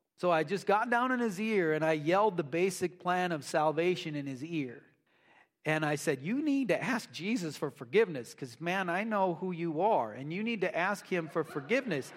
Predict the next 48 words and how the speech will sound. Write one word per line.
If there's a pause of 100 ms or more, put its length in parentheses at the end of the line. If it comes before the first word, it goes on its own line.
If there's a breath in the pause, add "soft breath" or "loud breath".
(380 loud breath)
But
the
good
news
is (180 loud breath)
he'll
forgive
you, (400 loud breath)
and
he's
gonna
rescue
you
from
this
situation. (240 loud breath)
And
then (180 loud breath)
when
you
see
Jesus, (140 soft breath)
you
just
go
with
him." (340 soft breath)
And
I,
I
tell
him
this
thing,
and
I
stopped,
and
I
stood
up, (200 loud breath)
and
he
just
went, (320 loud breath)
"Ugh," (1040 loud breath)
and
died.